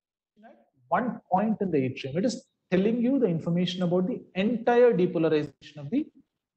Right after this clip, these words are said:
atrium. On the other hand, an electrogram is being recorded from a single point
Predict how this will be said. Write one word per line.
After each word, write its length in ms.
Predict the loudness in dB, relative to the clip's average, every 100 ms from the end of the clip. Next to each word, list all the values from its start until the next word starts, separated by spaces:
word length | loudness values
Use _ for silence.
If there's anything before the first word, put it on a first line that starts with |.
| _ -4
atrium. 380 | -4 -4 -10 -12 _ _ _ _ _ _ -2
On 120 | 2
the 100 | 4
other 160 | 4 0
hand, 460 | -2 -2 0 0
an 140 | -2 -2 0
electrogram 960 | 0 0 -4 -2 0 0 0 -2 -6 -2
is 140 | -2
being 340 | 0 0 0 -2
recorded 560 | -2 2 2 2 -2
from 220 | -4 -4
a 40 | -4
single 600 | -8 -4 -4 0 0 -2 0
point 320 | 0 0